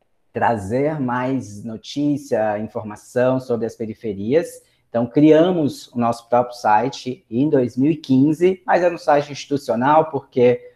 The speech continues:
como a Aline falou, a gente também já tava ali preocupado em educação midiática, a gente criou um, um projeto pra ir nas escolas, a gente criava, é, exposições itinerantes, sempre com o morador no centro da,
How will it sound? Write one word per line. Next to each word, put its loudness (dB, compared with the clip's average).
como 4
a 8
Aline 4
falou, 4
a 6
gente -4
também 2
já 2
tava 2
ali -2
preocupado 0
em -4
educação -10
midiática, 2
a -8
gente -16
criou -4
um, -16
um -18
projeto 0
pra 0
ir 0
nas -4
escolas, 6
a -8
gente -12
criava, 0
é, -6
exposições -8
itinerantes, -4
sempre 0
com -6
o 2
morador 4
no -4
centro -2
da, -6